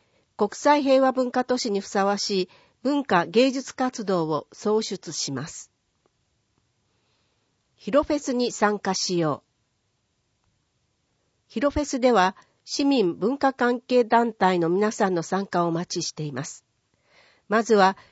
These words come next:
百日前イベントを体験してみませんか？ポスターに使用する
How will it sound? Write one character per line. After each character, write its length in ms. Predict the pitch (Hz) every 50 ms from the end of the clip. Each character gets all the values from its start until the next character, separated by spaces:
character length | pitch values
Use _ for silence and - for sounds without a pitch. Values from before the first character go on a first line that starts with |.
| _
百 320 | - - 190 190 - 285 277
日 240 | 277 262 - - 247
前 220 | 262 262 254 254
イ 40 | 247
ベ 200 | 226 247 240 226
ン 40 | 220
ト 160 | - 180 160
を 60 | 160
体 240 | - - 190 196 -
験 180 | - 202 190
し 80 | 196 -
て 140 | - 202 175
み 100 | 185 175
ま 140 | 170 170 170
せ 160 | - - 151
ん 20 |
か？ 220 | 139 - 220 285 - _ _ _ _ _ _ _ _ _ _ _ _ _ _ _ _ _ _ _ _ _ _ _ _
ポ 140 | - 262 285
ス 160 | - - -
タ 140 | - 254 247
ー 20 |
に 120 | 233 226 220
使 180 | - - 220
用 120 | 214 214 214
す 160 | - - 202
る 180 | 202 202 208